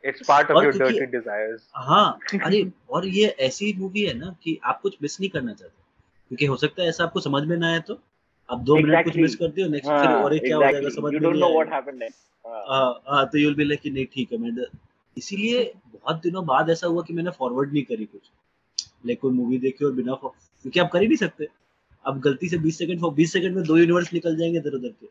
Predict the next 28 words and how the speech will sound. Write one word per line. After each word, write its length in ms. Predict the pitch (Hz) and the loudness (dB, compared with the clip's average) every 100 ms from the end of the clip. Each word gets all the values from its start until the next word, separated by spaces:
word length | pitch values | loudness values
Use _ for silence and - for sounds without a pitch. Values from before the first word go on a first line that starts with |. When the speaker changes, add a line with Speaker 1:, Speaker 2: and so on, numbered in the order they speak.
| _ _ _ _ _ _ 123 | _ _ _ _ _ _ 0
Speaker 2:
और 100 | 135 | 2
एक 140 | 131 | 2
एक्शन 260 | 143 - 165 | 0 0 0
सीन 160 | 170 | 4
हो 80 | 160 | 6
Speaker 1:
बाबा, 120 | 214 | 6
Speaker 2:
जाएगा। 220 | 160 180 - - - - - - - _ _ - - - - | 6 4 0 -6 -10 -4 -2 -4 -6 _ _ -16 -14 -16 -14
Speaker 1:
that, 200 | 151 175 196 | 2 4 4
that 140 | 175 | 6
dildo 380 | 175 165 196 208 | 6 6 6 6
was 120 | 196 | 4
a 80 | 196 151 | 2 2
plot 260 | 156 185 | 0 2
armor। 380 | 170 147 143 147 - | 2 2 0 -2 -2
तभी 340 | 165 - 143 196 | -8 -6 -4 -2
तो 100 | 202 | -2
उस 160 | 185 | -4
पे 120 | - | -6
सब 160 | 185 175 | -6 -8
कूदे 320 | - 160 170 | -8 -2 0
जा 100 | 170 | 2
रहे 140 | 143 135 | 0 -2
थे, 160 | - - _ - - - _ - 190 | -6 -20 _ -20 -18 -20 _ -18 -8
उसकी 260 | 165 170 196 | -8 -4 -2
जरूरत 380 | 156 151 180 | 0 2 0
थी 280 | 208 - 147 - _ - | -2 -8 -12 -12 _ -14
लोगों 240 | 135 139 143 | -4 -2 -2
को, 240 | 143 135 | -6 -14